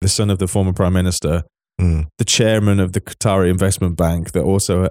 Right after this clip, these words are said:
Speaker 1: has on its, uh, board, I th-, I believe, um,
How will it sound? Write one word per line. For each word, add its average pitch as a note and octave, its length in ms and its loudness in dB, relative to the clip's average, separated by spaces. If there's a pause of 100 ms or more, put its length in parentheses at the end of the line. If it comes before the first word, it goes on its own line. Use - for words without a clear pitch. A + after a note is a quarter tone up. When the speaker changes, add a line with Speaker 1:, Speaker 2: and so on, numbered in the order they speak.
Speaker 1:
has G2 280 -2
on F2+ 120 -2
its, E2+ 140 -4 (200)
uh, F2 260 0 (560)
board, F2 340 0
I F2 100 0
th-, - 120 -8 (200)
I F2 100 0
believe, F#2 1000 -2 (640)
um, E2+ 500 -2